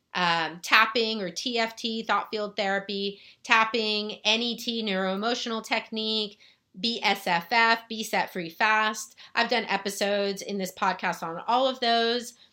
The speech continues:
I actually did a psychological reversal class online a couple years ago, maybe a year ago.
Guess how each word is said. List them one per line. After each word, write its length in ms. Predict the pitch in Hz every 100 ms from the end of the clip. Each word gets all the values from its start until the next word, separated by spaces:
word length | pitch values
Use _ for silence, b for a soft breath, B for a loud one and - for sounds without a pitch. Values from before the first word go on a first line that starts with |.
| b _
I 80 | 233
actually 560 | 233 254 262 - 254 240
did 240 | 220 220
a 40 | 214
psychological 720 | 220 208 220 208 202 214 196
reversal 500 | 190 180 185 202 185
class 360 | - 165 185
online 760 | 185 180 170 165 175 196 269 381
a 400 | 427 - _ -
couple 240 | 247 233
years 260 | 233 254 254
ago, 440 | 254 262 262 262
maybe 220 | 240 220
a 40 | 226
year 260 | 226 220
ago. 440 | 233 233 240 233